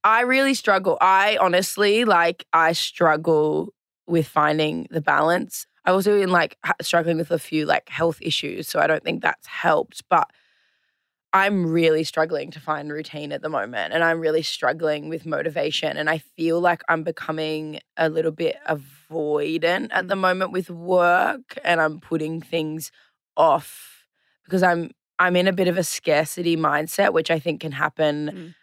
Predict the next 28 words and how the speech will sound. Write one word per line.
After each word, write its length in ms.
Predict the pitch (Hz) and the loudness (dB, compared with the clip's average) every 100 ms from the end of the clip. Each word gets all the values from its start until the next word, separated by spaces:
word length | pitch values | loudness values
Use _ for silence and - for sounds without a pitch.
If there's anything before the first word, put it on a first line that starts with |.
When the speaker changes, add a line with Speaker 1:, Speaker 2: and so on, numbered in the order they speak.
| _ | _
Speaker 1:
when 320 | 165 160 151 | -2 0 0
you're 960 | 156 151 151 151 - 67 - - - - | 0 2 2 4 4 2 0 -2 -4 -6
freelance. 920 | - 180 180 151 147 82 - - - - _ _ | -2 0 2 0 0 -4 -6 -14 -14 -16 _ _
You 80 | 180 | 0
think 140 | 175 | 0
it's 80 | 170 | 2
all 120 | 175 | 2
gonna 200 | 165 165 | 2 0
go 160 | 156 156 | 4 4
away. 540 | 143 131 - - - _ _ _ | 4 2 0 -2 -8 _ _ _
And 100 | 180 | 0
then 100 | 180 | 2
you 80 | 180 | 4
have 100 | 180 | 2
moments 200 | 170 165 | 2 0
where 100 | 165 | 2
you're 60 | 170 | 2
like, 200 | 160 - - | 2 0 -6
<laughs> 100 | - | -8
"Let 100 | 226 - _ _ _ _ | -12 -12 _ _ _ _
me 80 | 247 | -4
go, 140 | 226 | -2
my 100 | 214 | -2
boss 240 | 214 214 214 | 0 0 0
ass 160 | 208 | -4
bitch." 500 | - 214 208 - - 185 - | -2 -2 -2 -4 -6 -6 -2
Speaker 2:
<laughs> 0 | 285 254 - 247 | 0 2 2 4
Speaker 1:
Um, 580 | 233 233 233 226 254 | 6 6 6 4 2